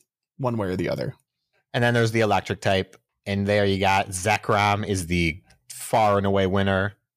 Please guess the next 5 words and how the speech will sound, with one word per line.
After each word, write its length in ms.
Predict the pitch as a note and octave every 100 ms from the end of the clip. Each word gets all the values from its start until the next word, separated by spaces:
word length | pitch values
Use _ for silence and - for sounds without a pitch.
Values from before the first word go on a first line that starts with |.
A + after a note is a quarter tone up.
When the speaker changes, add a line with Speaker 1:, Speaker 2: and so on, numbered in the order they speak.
| _
Speaker 2:
Then, 360 | F#2 E2+ F2 F2 _ _ -
uh, 180 | D#2+ D2+
Thundurus, 760 | - A#2 A#2+ A2+ A2 - - - _ -
Therian 520 | - A2+ G#2 G#2 G2+
form, 580 | - A2 G#2+ G#2 G#2+